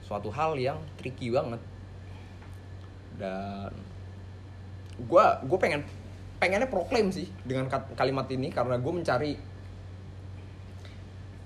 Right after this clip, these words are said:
di Google, gua nyari makin bahasa Inggris, bahasa Indonesia nggak ada. Dan kata yang pengen gua buat itu adalah, ikhlas itu adalah ilmu yang lu pelajari dengan tidak mempelajarinya.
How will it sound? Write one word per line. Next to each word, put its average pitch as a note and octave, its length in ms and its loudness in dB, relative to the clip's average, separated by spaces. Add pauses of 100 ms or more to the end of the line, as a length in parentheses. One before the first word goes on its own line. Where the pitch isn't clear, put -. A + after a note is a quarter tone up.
(100)
di C#3 240 4
Google, F#3 480 6
gua F#3 160 8
nyari C#3 160 4
makin D#3+ 240 2
bahasa C#3 160 2
Inggris, D#3 160 0
bahasa C#3 160 0
Indonesia B2+ 240 0
nggak D3 140 8 (100)
ada. C3 100 6 (760)
Dan A#2 320 0
kata B2 320 2
yang B2 240 4
pengen B2+ 160 4
gua A#2+ 160 4
buat A#2+ 240 2
itu E3 240 0
adalah, B2 400 4 (960)
ikhlas D3 480 0
itu F#3 160 4
adalah D3 240 4
ilmu C3 400 2
yang C#3 160 0
lu C#3+ 160 -2
pelajari A#2 400 0
dengan A#2 240 0
tidak C#3 240 4
mempelajarinya. G2+ 720 -4